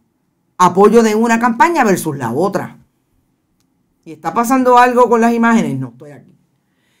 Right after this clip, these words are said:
Eh, porque es que vi demasiado a Lilian Sánchez Pérez. Lilian Sánchez Pérez definitivamente, a Wanda Vázquez Garcet, pero, o sea, John Blakeman, a Wanda Vázquez Garcet, malísimos testigos en su contra.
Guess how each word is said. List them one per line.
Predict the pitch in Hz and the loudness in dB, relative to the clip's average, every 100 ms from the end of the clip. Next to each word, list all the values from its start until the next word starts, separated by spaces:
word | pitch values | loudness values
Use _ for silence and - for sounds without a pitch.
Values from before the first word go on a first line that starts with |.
| _ | _
Eh, | - 170 156 151 | -18 -16 -16 -18
porque | 156 160 | -18 -10
es | - | -4
que | 214 | -4
vi | 196 147 165 185 | -6 -16 -18 -18
demasiado | 190 190 185 202 190 | -12 -10 -6 -4 -2
a | 175 | -2
Lilian | 165 180 175 | -4 -6 -8
Sánchez | 170 - 175 | -10 -18 -20
Pérez. | 131 139 170 | -20 -20 -16
Lilian | 247 320 320 | -10 -8 -4
Sánchez | 233 226 254 | -4 -4 -6
Pérez | 226 226 240 | -6 -6 -4
definitivamente, | 196 196 180 156 165 185 190 190 - 131 _ _ _ | -4 -4 -10 -12 -12 -8 -6 -6 -10 -20 _ _ _
a | - | -8
Wanda | 160 180 220 | -4 -2 0
Vázquez | 240 220 269 240 | 0 0 -4 -4
Garcet, | 233 - 214 226 | -4 -4 -6 -6
pero, | - 196 170 147 - _ _ _ | -8 -4 -4 -6 -12 _ _ _
o | 139 | -20
sea, | 151 135 110 127 _ _ _ 160 | -12 -10 -10 -16 _ _ _ -4
John | 190 196 | 0 2
Blakeman, | 180 160 135 120 127 _ _ _ - | 0 -2 -6 -14 -20 _ _ _ -16
a | 151 | -12
Wanda | 151 175 190 | -8 -4 -2
Vázquez | - 240 202 | -2 -2 -4
Garcet, | 208 196 277 214 | -6 -6 -8 -6
malísimos | 196 151 196 190 202 175 | -6 -4 -4 -4 -6 -8
testigos | - 139 190 170 151 | -12 -14 -14 -14 -18
en | 143 | -20
su | 135 | -20
contra. | 131 117 113 | -20 -20 -20